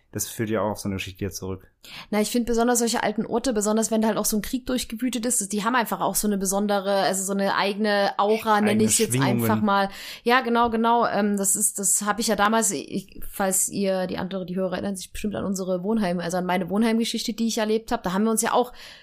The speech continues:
Speaker 2: sehr, sehr oft einfach beobachtet gefühlt, wo ich auch manchmal nachts nicht schlafen konnte, weil ich das Gefühl hab, bei mir steht jemand im Raum und beobachtet mich und ich wusste, da ist niemand eigentlich, aber, äh, das Gefühl ist trotzdem da.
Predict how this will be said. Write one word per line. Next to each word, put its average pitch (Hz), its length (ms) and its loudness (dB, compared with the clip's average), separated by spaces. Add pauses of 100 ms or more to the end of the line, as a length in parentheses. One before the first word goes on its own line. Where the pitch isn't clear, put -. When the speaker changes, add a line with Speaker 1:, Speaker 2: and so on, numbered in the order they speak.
(240)
Speaker 2:
sehr, 220 220 6
sehr 214 160 2
oft - 200 -4
einfach 208 360 0
beobachtet 185 460 -2
gefühlt, 196 280 -4
wo 190 60 0
ich 202 100 0
auch 208 100 0
manchmal 202 280 0
nachts 196 240 -2
nicht 196 120 0
schlafen 196 280 0
konnte, 202 180 0
weil 190 80 0
ich 190 60 -4
das 196 180 -2
Gefühl - 260 -2
hab, 208 120 0
bei 196 80 0
mir 196 120 2
steht 202 200 0
jemand 196 240 0
im 185 80 -2
Raum 202 220 -2
und 190 140 -2
beobachtet 190 520 -2
mich 208 180 -2
und 190 100 -2
ich 180 140 -4
wusste, 247 240 4
da 190 80 6
ist 285 220 4
niemand 202 380 4
eigentlich, 220 580 2
aber, 196 260 4
äh, 208 100 2
das 196 160 0
Gefühl 220 300 -2
ist 214 160 0
trotzdem 202 380 -2
da. 202 280 2